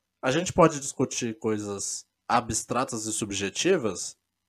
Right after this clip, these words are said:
e são coisas subjetivas, então fica no campo da opinião, no campo do gosto. Então, ah, eu prefiro assim, você prefere assado, é isso. Cada um prefere essa coisa. Mas,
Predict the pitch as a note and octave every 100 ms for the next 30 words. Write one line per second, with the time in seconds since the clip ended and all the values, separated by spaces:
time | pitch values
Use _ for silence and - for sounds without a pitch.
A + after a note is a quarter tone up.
0 | _ D#3+ D#3 F#3 G3 G#3 A3 F#3 F#3 G3+
1 | C4 - - - C4 C4 D4+ - B3+ C3
2 | A2+ A#2 E3+ A3 G#3+ G#3+ A3 G#3+ G#3 G#3
3 | G#3 F3 F3 D#3+ D#3 F3 F#3+ F3+ E3 D3+
4 | - F#3 G#3+ G#3 G#2+ - _ - C#3 C#3+
5 | C3+ C3 B2 B2 A#2+ A2+ G#2 A2+ B2 -
6 | C3 D3+ - D#3+ F#3+ G3 - F3+ C#4 A#3
7 | - _ _ _ _ _ - G2 A2 C3
8 | C3 B2+ D#3+ G#2+ - _ _ _ _ -
9 | C#3 G3 C#4+ A#2 - -